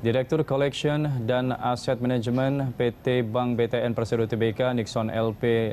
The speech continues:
Napitupulu, menjelaskan tingginya kredit bermasalah properti komersial dua kali lebih besar dari non-subsidi, kendati pertumbuhan bisnis K P R subsidi jauh lebih tinggi. Untuk kredit konstruksi, N P L tertinggi ada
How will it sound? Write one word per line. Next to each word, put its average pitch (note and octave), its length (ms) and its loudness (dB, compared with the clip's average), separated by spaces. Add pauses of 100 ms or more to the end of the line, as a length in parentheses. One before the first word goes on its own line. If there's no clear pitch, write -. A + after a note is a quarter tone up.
Napitupulu, A2+ 800 0
menjelaskan A2 640 0
tingginya C#3 560 0
kredit C3 320 0
bermasalah A#2+ 480 -2
properti A#2 400 -4
komersial A#2 560 0
dua A2+ 320 0
kali A2+ 240 0
lebih G#2+ 240 -2
besar A#2+ 400 -2 (320)
dari B2+ 320 0
non-subsidi, C#3+ 960 -2
kendati A2+ 400 0
pertumbuhan A#2 560 0
bisnis A2+ 320 -2
K A2+ 160 -2
P A2+ 160 -2
R A2+ 160 -2
subsidi A2+ 480 -4
jauh A2+ 240 0
lebih A#2+ 240 -2
tinggi. F2 320 -4 (1080)
Untuk C#3+ 320 2
kredit D#3+ 480 2
konstruksi, D3 720 0
N G#2+ 80 2
P A#2 160 -2
L A#2+ 160 0
tertinggi B2 560 0
ada A#2 240 0